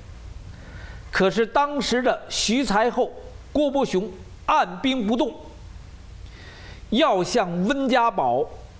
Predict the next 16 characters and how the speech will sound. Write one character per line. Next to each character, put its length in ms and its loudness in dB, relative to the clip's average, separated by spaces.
跟 260 2
胡 280 2
锦 220 2
涛 280 4
乃 300 4
至 400 2
全 440 2
国 140 4
人 160 2
民 220 0
表 320 4
现 220 2
一 80 2
个 100 4
概 280 4
念 260 -4